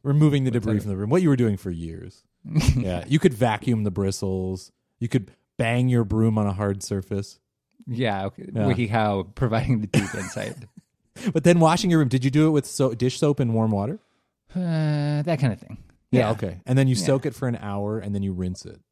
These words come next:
Speaker 2: Oh, I super didn't do that part,
Speaker 1: You
Speaker 2: but
Speaker 1: need to disinfect the handle. Did you disinfect the handle?
Speaker 2: <laughs> Uh, n-, no, this handle is now just deeply
Speaker 1: <laughs>
Speaker 2: cultured with
Speaker 1: Even more infected.
Speaker 2: years of whatever.
Speaker 1: Yeah.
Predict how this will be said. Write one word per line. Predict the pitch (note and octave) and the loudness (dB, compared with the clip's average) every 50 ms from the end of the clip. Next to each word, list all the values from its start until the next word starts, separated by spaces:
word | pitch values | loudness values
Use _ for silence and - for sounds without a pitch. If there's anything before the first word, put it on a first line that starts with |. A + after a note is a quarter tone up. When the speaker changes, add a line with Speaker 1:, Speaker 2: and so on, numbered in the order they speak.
| _ | _
Speaker 2:
Oh, | - C3 B2 A2+ | -10 -8 -8 -8
I | G2 | -8
super | - - C#3+ B2+ G#2+ B2+ | -10 -6 -6 -6 -4 -2
didn't | A2 A#2 A2 G2 F#2 | -2 -2 -2 -4 -4
do | G2+ G2+ F2+ | -4 -4 -4
that | F#2+ F#2 F#2 - - | -2 -2 -4 -4 -6
part, | - - - - - | -12 -14 -12 -8 -2
Speaker 1:
You | A#2+ C#3+ | 2 2
Speaker 2:
but | D3 D#3+ | 4 6
Speaker 1:
need | F3+ | 4
to | F3+ E3 | 4 4
disinfect | C3 D#3+ D3+ - D#3 C3+ - C#3 B2 - - | 2 2 2 2 0 -2 -2 -2 -4 -2 -4
the | A2+ | -6
handle. | F#2+ G2+ G2+ G2 F#2+ F2+ D2+ E2 | -4 -4 -4 -4 -4 -6 -8 -12
Did | E2 F2 F2 | -14 -14 -12
you | F#2 E2 | -10 -10
disinfect | G2+ F#2 F#2+ F2+ G#2 G2+ - - | -10 -10 -8 -8 -8 -8 -8 -8
the | F#2+ | -8
handle? | F#2+ F#2+ G2 G#2+ A2+ - | -6 -6 -6 -6 -6 -6
Speaker 2:
<laughs> | - - - - - - - - - _ - - D3 C#3 B2+ - _ - | -6 -6 -8 -10 -12 -14 -18 -20 -20 _ -20 -18 -14 -12 -12 -12 _ -4
Uh, | C3+ A#2+ A#2+ A#2 A#2 | -2 0 0 0 0
n-, | A#2 A#2+ B2+ C3 | 0 -2 -4 -4
no, | C3+ B2+ A#2 A2 G#2 G2+ G2 G2+ | -2 -2 -2 -2 -2 -2 -4 -4
this | A2 A2+ A#2 A#2+ | -4 -4 -6 -4
handle | - B2 A2+ G#2+ G#2 G#2 | -4 -4 -4 -2 -2 -4
is | G2+ G2 - G#2+ | -4 -6 -6 -6
now | G2 F#2 F2+ F2+ F2+ F2 F2 F2+ F#2 F#2 | -6 -6 -4 -4 -4 -6 -6 -8 -10 -12
just | - - G#2 - - - C#3+ - | -12 -10 -10 -10 -6 -6 -6 -4
deeply | - - G#3 D#3 G#2 F#2+ - | 0 0 0 0 0 -2 -4
Speaker 1:
<laughs> | - - | -4 -4
Speaker 2:
cultured | F#2+ G2 - - A2 F#2 F2+ G2 | -6 -6 -8 -8 -8 -8 -8 -8
with | A2 - - - - G2+ | -8 -10 -10 -12 -10 -4
Speaker 1:
Even | D3 C#3 C3+ C#3 C3 B2 | 0 0 2 2 0 -2
more | A#2 A2+ A2 G#2+ | -2 -2 -2 -2
infected. | G#2 A2 A#2 G#2+ G#2 | -4 -4 -2 -2 -2
Speaker 2:
years | G#2 G2+ G2 G#2 G#2+ A2+ | -2 -2 -2 -2 -4 -4
of | A2 F#2+ - - | -6 -10 -10 -12
whatever. | - G#2 G2+ G2 G2 F#2+ F#2 F#2 F#2 F#2+ - _ _ - - - _ _ - | -12 -10 -8 -6 -6 -6 -6 -8 -10 -12 -14 _ _ -20 -20 -20 _ _ -6
Speaker 1:
Yeah. | A2 G#2 G2 F#2 F#2 | -4 -2 -2 -2 -4